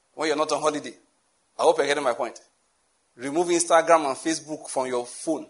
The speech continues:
You shouldn't be chatting a-, away. This political season, there's nothing you are doing in a chat group where, where they are discussing. Are you a member of inec? Do you follow my point? Today, I refuse. There's a chat group where I, the people are always talking.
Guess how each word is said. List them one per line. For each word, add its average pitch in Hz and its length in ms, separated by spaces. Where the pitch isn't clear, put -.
You 143 100
shouldn't 185 260
be 151 100
chatting 170 720
a-, 151 240
away. 131 240
This 165 140
political 160 480
season, 156 280
there's 135 160
nothing 175 360
you 160 80
are 131 100
doing 143 380
in 131 140
a 131 80
chat 165 260
group 151 140
where, 160 220
where 165 160
they 156 80
are 135 60
discussing. 151 420
Are 131 40
you 175 140
a - 20
member 160 220
of 147 80
inec? 143 320
Do 120 80
you 165 60
follow 185 180
my 147 140
point? 156 240
Today, 139 300
I 127 140
refuse. 135 280
There's 127 200
a 131 100
chat 156 340
group 135 120
where 135 300
I, 120 40
the 123 180
people 151 260
are 127 100
always 135 300
talking. - 320